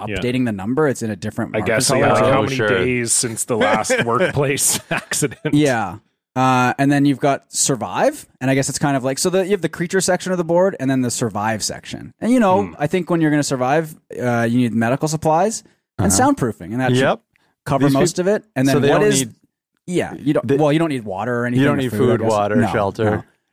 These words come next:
Speaker 2: And then what
Speaker 1: This
Speaker 2: is
Speaker 1: is
Speaker 2: the
Speaker 1: really
Speaker 2: weakness
Speaker 1: kind
Speaker 2: is my
Speaker 1: of like
Speaker 2: favorite
Speaker 1: when
Speaker 2: thing.
Speaker 1: you, uh, when, when you try to do, like, a brainstorm with your high
Speaker 2: Yes.
Speaker 1: school class, and
Speaker 3: Mm-hmm.
Speaker 1: then
Speaker 2: Yeah.
Speaker 1: you're like, you know, "What, what is,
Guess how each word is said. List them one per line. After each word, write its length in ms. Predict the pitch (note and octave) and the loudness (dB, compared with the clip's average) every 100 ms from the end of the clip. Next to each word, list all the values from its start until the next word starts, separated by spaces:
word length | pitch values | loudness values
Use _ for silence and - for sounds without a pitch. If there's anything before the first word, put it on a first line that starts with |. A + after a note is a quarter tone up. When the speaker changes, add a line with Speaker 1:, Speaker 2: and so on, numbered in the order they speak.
| _ | _
Speaker 2:
And 120 | C#3 D3+ | 0 0
then 120 | C#3+ | 2
what 100 | C#3 | 2
Speaker 1:
This 80 | E3 | 2
Speaker 2:
is 60 | E3+ | 0
Speaker 1:
is 60 | E3 | 2
Speaker 2:
the 60 | |
Speaker 1:
really 240 | C3 C3+ - | 2 2 0
Speaker 2:
weakness 120 | - | 0
Speaker 1:
kind 100 | F#3+ | 0
Speaker 2:
is 40 | |
my 80 | - | 0
Speaker 1:
of 40 | - | 0
like 140 | E3+ | 0
Speaker 2:
favorite 140 | D#3 - | 0 0
Speaker 1:
when 100 | D3 | -2
Speaker 2:
thing. 120 | - | 0
Speaker 1:
you, 260 | C#3 C3+ C#3 | 0 0 2
uh, 400 | B2+ A#2+ A2+ A2 | 2 0 -2 -4
when, 240 | B2 A#2 B2 | -8 -10 -10
when 280 | A2+ B2+ C3 | -8 -6 -4
you 300 | B2 A#2 G2 - C3 _ - | -4 -6 -10 -20 -20 _ -8
try 200 | B2+ C#3+ | -4 -2
to 80 | C3+ | -2
do, 160 | B2 C3 | -2 -2
like, 160 | B2 | -2
a 40 | A#2 | -4
brainstorm 800 | G2+ G2+ G#2 A#2+ A#2+ C#3 B2+ C3 | -4 -4 -2 -4 -2 0 0 -2
with 100 | B2 | -2
your 120 | A#2 | -2
high 140 | G2 B2 | 0 0
Speaker 2:
Yes. 100 | A2+ | 0
Speaker 1:
school 260 | C3+ B2+ | 0 0
class, 480 | B2+ C#3 C3 C#3 - | 0 -2 0 -2 -4
and 100 | - | -4
Speaker 3:
Mm-hmm. 60 | F#2 | 0
Speaker 1:
then 80 | A2+ | 2
Speaker 2:
Yeah. 80 | A2 | 2
Speaker 1:
you're 80 | A#2+ | 0
like, 300 | A2+ G#2 C3 | 0 -4 -4
you 60 | |
know, 140 | A#2+ G#2 | -2 0
"What, 280 | C3+ G3 | 0 -2
what 160 | D#3+ A3 | -2 0
is, 240 | A3 B2+ | 0 -2